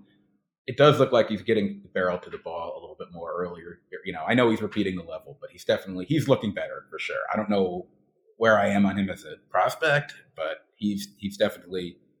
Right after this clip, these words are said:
more of an entity at the moment, I think. And Kath, the short thing I saw was that, you know, I saw him hit a single and I commented on, um, Twitter when I posted the video that it was a great,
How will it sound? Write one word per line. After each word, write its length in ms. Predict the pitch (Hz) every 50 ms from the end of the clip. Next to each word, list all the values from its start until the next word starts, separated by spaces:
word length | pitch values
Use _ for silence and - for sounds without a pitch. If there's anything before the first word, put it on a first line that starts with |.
| _ -
more 180 | 110 107 98
of 60 | 95
an 60 | 92 -
entity 520 | - 101 101 101 104 - - 82 69 - -
at 60 | 76
the 100 | - 80
moment, 360 | 78 76 73 - 78 76 73 -
I 60 | 76 - -
think. 240 | 69 64 - - - _ _ _ _ _ _ _ _ _ _
And 480 | 110 113 113 110 107 107 104 101 101 -
Kath, 460 | - 151 190 214 180 160 - - - _ _ _ _ -
the 60 | 180
short 340 | 143 - 226 226 247 240 247
thing 200 | - 156 127 120
I 100 | 113 110
saw 340 | 104 - - 117 107 104 101
was 200 | 98 98 95 -
that, 320 | - 98 92 92 95 - -
you 80 | 101
know, 140 | 87 82 82 82
I 80 | 95
saw 220 | - - 160 156 156
him 80 | 131
hit 120 | 123 117 -
a 40 | 110
single 400 | - - 131 120 104 92 85 85
and 80 | 87
I 80 | 85 90
commented 540 | - 104 101 101 101 98 98 - 101 90 78
on, 340 | 78 92 87 87 90 85
um, 320 | 80 80 80 82 80 - - -
Twitter 340 | - 156 151 127 87 85 - - _ -
when 120 | 92 87
I 100 | 85 87 -
posted 300 | - 98 95 98 - _
the 60 | 95
video 340 | 87 104 117 139 127 90 78 - 85 92 73
that 280 | 78 78 80 78 - _ _ _ _ - - - _ _ -
it 120 | 104 92
was 100 | 110 104
a 40 | 104
great, 240 | 101 110 110 107